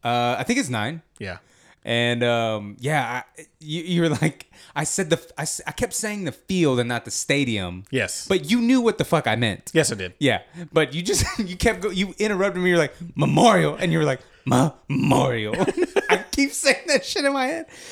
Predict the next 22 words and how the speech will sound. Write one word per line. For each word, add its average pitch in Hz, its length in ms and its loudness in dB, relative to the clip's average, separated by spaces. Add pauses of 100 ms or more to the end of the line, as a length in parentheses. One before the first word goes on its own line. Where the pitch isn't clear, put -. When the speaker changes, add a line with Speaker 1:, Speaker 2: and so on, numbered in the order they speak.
(180)
Speaker 1:
especially 214 340 -6
after 196 160 -4
Memorial 143 460 4
Day. 123 180 6
I 123 60 4
was 135 120 -2
saying 127 200 -2
that 110 160 -2
a - 40 -2
lot, 107 360 -2 (100)
Speaker 2:
<laughs> - 100 0
Speaker 1:
like, 254 240 0
"Memorial." 104 540 -2 (320)
Speaker 2:
Is - 80 -2
that 113 140 0
one 120 140 0
of, 107 140 -4
it's 120 140 -8
one 127 140 0
of 113 160 -8
our, 110 260 -2
uh, 101 200 -4